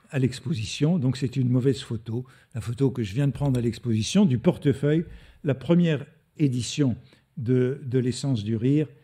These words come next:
et généralement du comique dans les arts plastiques en dix-huit cent cinquante-cinq. Euh, j'espère qu'on en a profité pour la numériser et qu'on pourra désormais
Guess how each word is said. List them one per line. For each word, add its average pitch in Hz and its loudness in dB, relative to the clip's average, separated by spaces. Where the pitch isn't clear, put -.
et 127 -2
généralement 127 2
du 117 -4
comique 139 2
dans 120 -2
les 110 -4
arts 143 -6
plastiques 139 -4
en 139 2
dix-huit 127 0
cent 143 -4
cinquante-cinq. 117 -4
Euh, 110 -4
j'espère 107 -4
qu'on 135 -4
en 120 -2
a 117 -4
profité 139 -6
pour 113 -8
la 107 -8
numériser 131 4
et 117 -2
qu'on 117 -4
pourra 123 -4
désormais 123 2